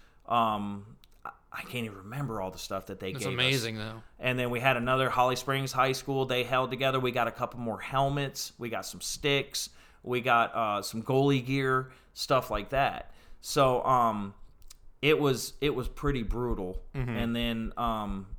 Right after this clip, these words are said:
Speaker 1: it just, it, it was enough to get us through the year. And the thing I was most proud of last year is every time we played anybody, we got our heads kicked in. And that coach would tell us at the end of the game, like, "Those kids just look like they won the state playoffs."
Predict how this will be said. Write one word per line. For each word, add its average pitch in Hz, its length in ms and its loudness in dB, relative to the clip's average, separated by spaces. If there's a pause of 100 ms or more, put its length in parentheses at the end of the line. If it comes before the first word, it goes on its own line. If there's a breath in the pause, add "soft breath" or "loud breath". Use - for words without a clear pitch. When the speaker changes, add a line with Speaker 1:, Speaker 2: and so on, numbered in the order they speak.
Speaker 1:
it - 260 0
just, 143 380 0
it, - 260 -4
it 120 260 -2
was 120 160 -4
enough 139 300 0
to 127 80 -4
get 120 300 -2
us 113 140 -6
through 123 240 -4
the 107 80 -6
year. 104 420 -4 (320 soft breath)
And 120 100 -4
the 117 60 -4
thing 147 180 2
I 139 80 6
was 127 120 2
most 139 220 2
proud 160 240 8
of 131 140 6
last 180 360 2
year 123 320 -2 (240 loud breath)
is 127 200 0
every 151 220 6
time 160 240 2
we 147 100 0
played 143 320 0
anybody, 113 500 0
we 127 140 -4
got 139 180 6
our 123 60 4
heads 123 280 -2
kicked - 280 -6
in. 85 260 -8 (360 soft breath)
And 120 160 -4
that 117 140 -2
coach 135 260 0
would 117 100 -2
tell 123 220 2
us 117 120 -4
at 117 140 -2
the 95 140 -6
end 120 120 -4
of 113 60 -8
the 110 80 -6
game, 113 320 -4
like, 104 220 -2 (360 soft breath)
"Those 139 280 4
kids 143 280 2
just 123 200 -2
look 120 140 -2
like 113 200 0
they 104 100 -2
won 110 200 0
the 101 80 -4
state - 280 -6
playoffs." 87 540 -8